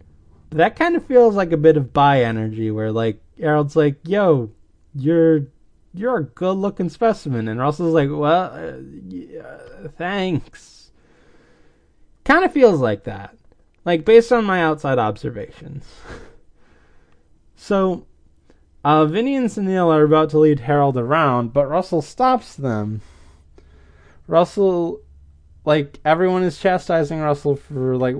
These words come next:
"Yo, what was that for?" But Russell explains that he was going to stop Harold from stepping on the loose floorboard, which Russell steps on and gets flung again.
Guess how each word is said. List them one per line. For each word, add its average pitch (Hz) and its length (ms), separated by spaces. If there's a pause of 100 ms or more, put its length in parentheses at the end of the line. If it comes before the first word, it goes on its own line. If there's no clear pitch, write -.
"Yo, 147 180
what 139 240
was 131 140
that 190 340
for?" 110 460 (340)
But 139 120
Russell 226 360
explains 147 460
that 143 100
he 139 60
was 131 140
going 143 300
to 127 80
stop 147 340
Harold 143 300
from 131 140
stepping 139 400
on 120 120
the 113 60
loose 117 320
floorboard, 135 840 (280)
which 135 200
Russell 220 320
steps 117 340
on 113 160
and 113 100
gets 123 200
flung 110 220
again. 113 420